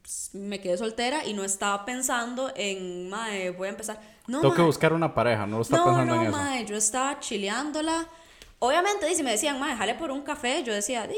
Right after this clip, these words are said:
Speaker 1: jale, ¿qué es lo peor que puede pasar?", por ejemplo. Pero no es como que estaba activamente buscando absolutamente nada, no, mae, yo estaba chileando. Y sí, puedo decir que fue una etapa en donde me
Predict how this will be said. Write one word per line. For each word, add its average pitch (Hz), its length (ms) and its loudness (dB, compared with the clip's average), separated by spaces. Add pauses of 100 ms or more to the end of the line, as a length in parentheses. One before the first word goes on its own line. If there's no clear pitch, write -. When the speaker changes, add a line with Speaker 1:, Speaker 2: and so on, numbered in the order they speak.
(120)
Speaker 1:
jale, 302 320 -2 (160)
¿qué - 60 0
es 214 60 4
lo 254 100 0
peor 226 120 -2
que 262 80 -2
puede 226 200 2
pasar?", - 500 -4 (100)
por 170 140 -8
ejemplo. 202 380 -6 (560)
Pero 240 760 0
no 226 140 0
es 233 80 -2
como 294 160 2
que 277 60 0
estaba 247 560 0
activamente 226 640 -4
buscando 208 420 -4
absolutamente 254 580 0
nada, 466 120 -2 (220)
no, 403 60 -4 (180)
mae, 403 80 -6
yo 285 60 -8
estaba 330 180 -8
chileando. 285 360 -8 (440)
Y 240 160 -2
sí, 302 560 2 (540)
puedo 240 260 4
decir 220 440 0
que 226 100 -2
fue 214 240 -2
una 220 140 -2
etapa 208 340 0
en 226 120 -4
donde 185 600 -6 (260)
me 175 520 -6